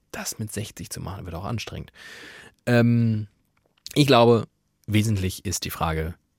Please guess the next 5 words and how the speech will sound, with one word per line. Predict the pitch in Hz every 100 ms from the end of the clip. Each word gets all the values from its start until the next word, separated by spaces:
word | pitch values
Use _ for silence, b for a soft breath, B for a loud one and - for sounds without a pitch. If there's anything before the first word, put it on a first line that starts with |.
| _
bist | 85 - -
du | - - _ _ _ _ _
Optimist | 95 - 107 165 - - _ _ _ _ _ _
oder | - 151
Pessimist? | - 92 82 80 -